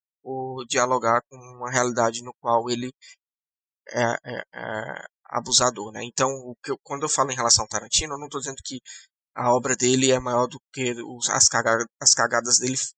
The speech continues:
que ele fez. Eu só não concordo que você critique a obra dele de-, depois disso, porque vai soar um pouco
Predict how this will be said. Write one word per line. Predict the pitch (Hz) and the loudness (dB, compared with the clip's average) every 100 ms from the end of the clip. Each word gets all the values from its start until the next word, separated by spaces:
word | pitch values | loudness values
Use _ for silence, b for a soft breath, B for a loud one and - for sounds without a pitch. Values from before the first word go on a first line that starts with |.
| - | -2
que | |
ele | 135 | -2
fez. | 156 113 113 - B B B - | 0 -2 -4 -6 B B B -2
Eu | 131 | 2
só | 156 | 2
não | 156 170 | 0 -6
concordo | 170 - 147 165 - | -10 -4 -2 -2 -4
que | 160 | -4
você | 160 - 156 | 4 4 2
critique | 156 147 - 143 147 | -2 0 0 0 0
a | |
obra | 135 135 | 2 2
dele | 123 143 151 | 2 2 2
de-, | 143 - _ - | -2 -6 _ -12
depois | 139 - 156 143 | -12 -8 -4 0
disso, | 143 156 - | 2 2 2
porque | 151 151 | -2 0
vai | 151 | 4
soar | 147 151 151 | 4 2 -2
um | 151 | -6
pouco | 160 - 156 156 | -12 -10 -14 -14